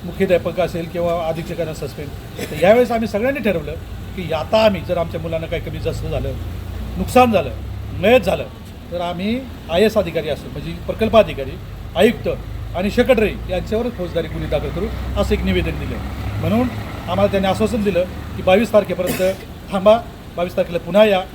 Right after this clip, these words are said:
आणि तेवीस नंतर ठरवू. तर त्यापर्यंत आम्ही लागले असं थांबू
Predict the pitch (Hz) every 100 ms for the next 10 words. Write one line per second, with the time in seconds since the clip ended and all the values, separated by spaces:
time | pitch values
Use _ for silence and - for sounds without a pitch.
0 | - - 190 220 - - - - - -
1 | 233 226 233 208 160 156 - 196 220 233
2 | 208 196 180 175 170 156 170 196 247